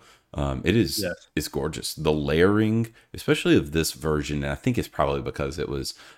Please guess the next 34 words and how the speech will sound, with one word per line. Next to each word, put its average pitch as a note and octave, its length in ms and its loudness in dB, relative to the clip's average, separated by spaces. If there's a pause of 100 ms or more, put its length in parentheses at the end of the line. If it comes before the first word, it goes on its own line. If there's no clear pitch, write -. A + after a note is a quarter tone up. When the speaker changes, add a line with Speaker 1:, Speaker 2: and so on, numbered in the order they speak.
Speaker 1:
um, A#1+ 600 -4 (160)
uh, C2 380 -6 (760)
broadcast D2+ 540 4
on D#2 80 -4
Sirius C#2+ 400 -2
X - 240 -4
M. D2+ 240 -6 (380)
So B1+ 460 -2
I D2 120 2
thought C#2+ 300 0
that C2 160 -2
Speaker 2:
Mm. D#2+ 60 -16
Speaker 1:
this D2 340 2
actual C#2+ 500 -2
recording C#2 560 0
from C#2 160 -4
Sirius C2+ 360 0
X C2 180 -2
M C2 120 -4
was A2+ 240 -6 (380)
pretty F#3+ 180 0
daggone D#2 320 4
good. D2+ 220 4
I C2 60 2
really, D#2+ 340 4
I - 60 -2
really D2 260 0
liked C2 300 -2
it. - 220 -8 (100)
Um, C2+ 360 -2
but, C2+ 280 0 (480)
uh, A2+ 80 -2
Speaker 2:
Mm-hmm. A2 200 -2
Speaker 1:
yeah, C2+ 200 -2